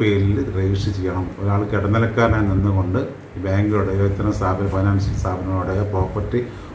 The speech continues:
ഓപ്ഷൻ എടുത്തിട്ട് ഒരു ബ്രോക്കറായിട്ട് ഒരാൾ നിന്നുകൊണ്ട് സെയിൽ ചെയ്യാൻ പാടില്ല.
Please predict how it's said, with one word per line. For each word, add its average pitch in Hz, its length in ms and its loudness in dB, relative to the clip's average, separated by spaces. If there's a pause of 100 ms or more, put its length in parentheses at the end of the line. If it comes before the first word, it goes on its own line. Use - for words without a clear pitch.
(220)
ഓപ്ഷൻ 101 300 0
എടുത്തിട്ട് 95 340 0 (120)
ഒരു 104 80 0 (100)
ബ്രോക്കറായിട്ട് 101 580 4
ഒരാൾ 101 140 4 (100)
നിന്നുകൊണ്ട് 95 440 0 (680)
സെയിൽ 107 320 0
ചെയ്യാൻ 98 200 4 (100)
പാടില്ല. 92 340 -2